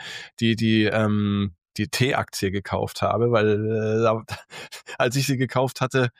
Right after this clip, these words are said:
da, ähm, war der Hype schon vorbei und dann ging's nur noch nach unten. Ähm, ja,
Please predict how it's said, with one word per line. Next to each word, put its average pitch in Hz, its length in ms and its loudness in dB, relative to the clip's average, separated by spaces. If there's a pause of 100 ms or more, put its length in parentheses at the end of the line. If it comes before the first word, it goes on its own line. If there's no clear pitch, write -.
(240)
da, 117 460 4
ähm, 113 500 -2
war 117 160 4
der 120 140 2
Hype 120 160 0
schon 123 180 -2
vorbei 120 480 2
und 131 100 -2
dann 110 120 0
ging's 120 220 -8
nur 120 100 0
noch - 180 -2 (140)
nach 117 180 -2
unten. 113 340 -6 (160)
Ähm, 107 480 -6 (100)
ja, 95 180 -10